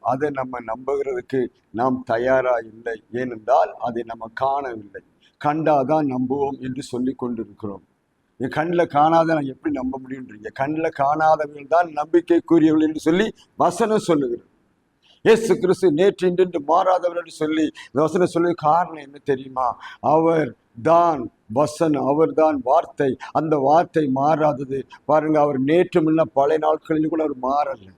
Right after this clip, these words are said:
அவர் நடத்தி கொண்டு வந்தார். ஓ, இந்த நாட்களே நடத்தி கொண்டு சென்று கொண்டிருக்கிறார்.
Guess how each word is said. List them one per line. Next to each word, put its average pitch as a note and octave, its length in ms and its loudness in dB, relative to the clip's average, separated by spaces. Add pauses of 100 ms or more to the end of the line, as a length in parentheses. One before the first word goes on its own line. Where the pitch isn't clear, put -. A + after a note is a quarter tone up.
(280)
அவர் C#3+ 200 0
நடத்தி D3 360 0
கொண்டு C#3+ 280 -2
வந்தார். A#2+ 380 -6 (200)
ஓ, C3 180 0
இந்த D#3 240 4
நாட்களே D#3 460 2
நடத்தி C#3+ 320 0
கொண்டு D#3 260 0
சென்று C#3+ 300 -2
கொண்டிருக்கிறார். B2+ 760 -6